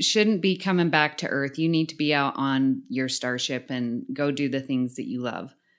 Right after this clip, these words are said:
you know? And then I, I still think it's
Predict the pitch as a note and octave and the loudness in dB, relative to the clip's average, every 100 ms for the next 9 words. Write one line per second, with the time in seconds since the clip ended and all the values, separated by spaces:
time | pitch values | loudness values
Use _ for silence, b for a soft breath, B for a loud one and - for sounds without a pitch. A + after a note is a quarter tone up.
0 | _ - D3+ C#3+ D3 D#3 D#3+ D#3+ - F3 | _ -2 2 2 2 2 2 2 4 4
1 | E3 F3 F#3 - G3+ F#3+ F#3+ E3+ E3 b | 4 4 2 4 4 4 4 4 2 b
2 | b b b b _ - D3+ D3+ - - | b b b b _ 0 2 2 0 -2
3 | - | -2